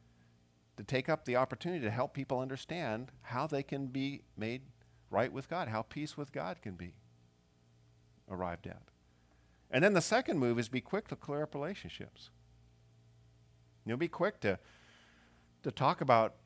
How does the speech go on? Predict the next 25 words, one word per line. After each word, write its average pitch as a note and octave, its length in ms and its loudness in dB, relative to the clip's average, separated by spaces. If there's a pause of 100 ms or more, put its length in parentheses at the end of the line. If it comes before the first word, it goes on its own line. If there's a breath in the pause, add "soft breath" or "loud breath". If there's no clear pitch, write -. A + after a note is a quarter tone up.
(140)
what A2 200 0
the C#3+ 60 -2
conflict E3+ 480 -4
is G#2 180 0
and A#2+ 100 0
to A#2+ 80 6
ask C3+ 340 0
for C#3+ 120 -6
forgiveness D3+ 560 -4
in A#2 140 -2
the A2+ 80 -2
places B2+ 400 -2
where C#3 100 -4
you've C#3 180 -8
been C#3+ 160 -6
wronged, C3+ 400 -8 (840)
and G2+ 180 -2
then A2 140 0
to C#3+ 80 -8
forgive. D3 400 -10 (1500)
Scheme G3+ 300 4
number D3+ 200 8
four F#3 360 10
is B2 420 6
discouragement. A#2+ 720 0